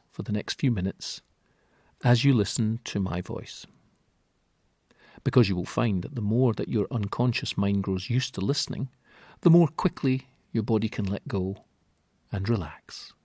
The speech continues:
and sink deeper and deeper into a place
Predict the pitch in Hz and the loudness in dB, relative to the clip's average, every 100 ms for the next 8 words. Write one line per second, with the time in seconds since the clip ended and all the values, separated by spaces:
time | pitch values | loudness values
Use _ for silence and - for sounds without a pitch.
0 | _ _ _ _ _ _ 107 104 - 131 | _ _ _ _ _ _ -4 -2 -2 -2
1 | - - _ - 120 120 131 127 - _ | -4 -10 _ -4 -2 0 0 -2 -4 _
2 | _ _ _ _ _ 131 131 101 - 104 | _ _ _ _ _ -2 -2 -4 -10 -16
3 | - _ _ _ _ _ _ _ _ - | -16 _ _ _ _ _ _ _ _ 0
4 | 165 156 151 - 147 143 131 - - - | 2 4 2 4 4 4 2 -8 -10 -14